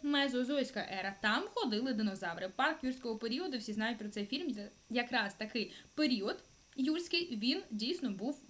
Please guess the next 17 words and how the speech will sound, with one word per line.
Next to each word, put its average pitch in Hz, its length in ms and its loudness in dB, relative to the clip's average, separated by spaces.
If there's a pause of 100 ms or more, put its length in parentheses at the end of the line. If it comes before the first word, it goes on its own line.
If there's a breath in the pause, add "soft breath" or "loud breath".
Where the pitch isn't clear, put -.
(140)
в 226 280 0
межах 208 440 -2
мезозою. 185 540 -2 (320 loud breath)
І - 120 4
великий 466 360 8
пальчик, 349 500 6
він 262 100 4
окремо, 302 380 4
тому 226 180 -2
що 262 160 -2
ця 294 280 6
ера 226 160 2
продовжується 370 580 0
і 359 140 2
надалі, 330 420 4
це 262 220 0
кайнозойська 208 800 -2